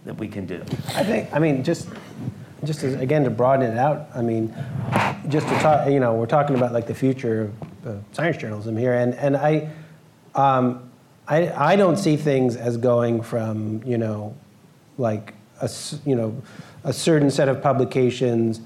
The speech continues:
Speaker 2: they all disappear and they're replaced by things like Stat. I, that's not gonna happen. Um, and, you know, there are unquestionably, like, big advantages to different kinds of formats.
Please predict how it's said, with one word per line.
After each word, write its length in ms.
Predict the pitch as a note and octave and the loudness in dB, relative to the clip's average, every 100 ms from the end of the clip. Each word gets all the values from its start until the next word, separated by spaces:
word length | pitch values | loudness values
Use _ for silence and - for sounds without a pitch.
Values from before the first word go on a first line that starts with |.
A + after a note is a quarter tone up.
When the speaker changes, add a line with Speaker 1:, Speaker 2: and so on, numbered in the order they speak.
| - | -2
Speaker 2:
they 140 | C3 | 2
all 160 | C3 B2+ | 4 4
disappear 640 | C3 C3+ - B2+ B2 A#2+ | 2 -2 0 2 4 2
and 180 | A#2 A#2+ | 0 0
they're 140 | A#2+ | 0
replaced 440 | A#2 A2 C3 A2+ - | 0 0 0 -2 -2
by 300 | A2+ A2+ A2 - - | -4 -4 -6 -10 -6
things 260 | C#3 A#2+ | -2 0
like 180 | A#2 A2 | -2 -6
Stat. 400 | - B2+ A2 - | -8 -6 -6 -6
I, 140 | - B2+ B2 | -4 -4 0
that's 200 | C3+ B2+ | 0 2
not 240 | D3 C#3 | 0 0
gonna 160 | A#2+ A#2+ | -2 -6
happen. 540 | A2+ D3+ D3 A#2+ A2 - - - - - | -2 -2 -2 -6 -10 -14 -20 -20 -20 -14
Um, 540 | - C#3 C3+ C3 B2 A#2+ - - - - | -2 0 2 2 0 -4 -16 -20 -20 -4
and, 320 | D3 D3 D3 | 2 2 4
you 40 | D#3 | 4
know, 160 | C#3+ | 4
there 200 | C3 D3 | 4 6
are 260 | D3 D3 C#3+ D3 | 6 6 4 2
unquestionably, 720 | C#3 - E3 E3 E3+ D3 D3 | 0 2 0 2 2 4 4
like, 300 | C3+ B2+ A2 | 4 2 2
big 180 | C#3 C3+ | 0 0
advantages 840 | A#2 C3 D3+ D#3 B2+ A#2+ A#2 A#2 | 0 2 2 2 0 -2 -2 -6
to 480 | - - B2+ A#2+ A#2+ A2 | -10 -2 0 2 0 -2
different 500 | C#3 C3 D3 C#3 B2+ - - - - - - | -2 -2 0 -2 -2 -12 -20 -20 -20 -20 -16
kinds 540 | - C3 C3+ C3 A#2 | -6 0 4 4 2
of 460 | A#2+ A#2 A2+ A2 - - | 0 -2 -4 -10 -18 -8
formats. 720 | D3+ D#3+ C3 G#2+ - - | 0 2 0 -2 -12 -18